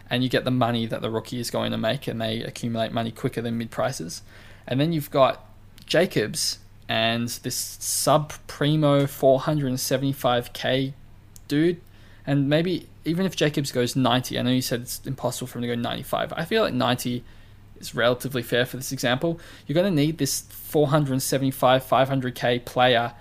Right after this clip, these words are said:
to average a hundred, which still is not a guarantee,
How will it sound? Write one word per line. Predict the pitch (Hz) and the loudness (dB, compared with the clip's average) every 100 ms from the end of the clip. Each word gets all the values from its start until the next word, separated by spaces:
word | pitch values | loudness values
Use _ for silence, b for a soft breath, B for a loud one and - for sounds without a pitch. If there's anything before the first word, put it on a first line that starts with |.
| b | b
to | - - | -2 4
average | 135 131 123 | 6 4 0
a | - | -2
hundred, | - 156 139 117 127 b b b | 0 2 2 0 -4 b b b
which | - 139 - | -8 -4 -4
still | - - 185 | -2 -2 2
is | 151 | 2
not | 156 147 123 | 4 4 4
a | |
guarantee, | 120 120 120 - 127 | 4 4 2 0 -2